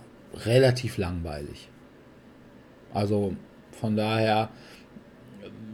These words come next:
ja, wenn man's zu dritt spielt, ist es vielleicht, also, also quasi zu sechst, also drei in einer Mannschaft, ist es vielleicht interessanter, weil dann der Captain gleichzeitig der Maschinist sein kann.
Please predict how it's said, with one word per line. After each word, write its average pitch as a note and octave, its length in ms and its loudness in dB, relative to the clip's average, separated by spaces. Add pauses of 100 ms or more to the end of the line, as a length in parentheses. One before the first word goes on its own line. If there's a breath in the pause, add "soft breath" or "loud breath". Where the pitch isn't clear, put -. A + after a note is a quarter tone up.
ja, A#2+ 440 2
wenn C3 120 4
man's B2 280 2
zu B2 120 2
dritt A#2 260 2
spielt, F#3 540 0
ist C3+ 140 -2
es - 520 -10
vielleicht, A#2+ 800 0
also, G#2 200 0 (880)
also F2 180 -4
quasi F#2+ 240 -2
zu - 120 -10
sechst, A#2+ 400 -2
also F2+ 200 -4
drei F#2 280 -2
in F2+ 60 -4
einer F2+ 220 -4
Mannschaft, A2 340 -4 (500 loud breath)
ist A2 100 -2
es G#2+ 100 -4
vielleicht A2 460 0
interessanter, A2+ 760 -4
weil G2+ 160 0
dann G#2 400 0
der F#2+ 220 2
Captain - 500 -4
gleichzeitig G2+ 640 -4
der F#2 100 -2
Maschinist G2 560 -6
sein A#2+ 280 0
kann. C3 300 -2